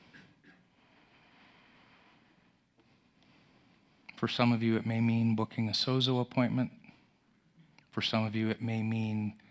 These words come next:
confronting somebody that you've been holding unforgiveness towards. For somebody, it might mean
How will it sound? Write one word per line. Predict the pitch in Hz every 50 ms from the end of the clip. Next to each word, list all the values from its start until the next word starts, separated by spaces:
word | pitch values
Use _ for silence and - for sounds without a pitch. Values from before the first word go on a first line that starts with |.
| - - - - - - - - - _ _ - - - _ _ _ _ _ _ _ _ _ -
confronting | - 117 101 - - 113 113 113 - 127 123 117 117 113
somebody | - - 127 117 113 117 120 117 117
that | 117 113 110 110
you've | 113 113 107 104 - - - -
been | 110 107 107 104 104 104 101 - - - - - -
holding | - - 120 117 107 113 110 107 107
unforgiveness | 110 107 - - 113 101 120 120 113 117 120 117 -
towards. | - - 123 117 117 117 120 120 113 - -
For | - 95 -
somebody, | - - 113 107 107 107 104 110 107 107 104
it | 104 -
might | - 110 107 107 - -
mean | 113 110 107 107 104 107 104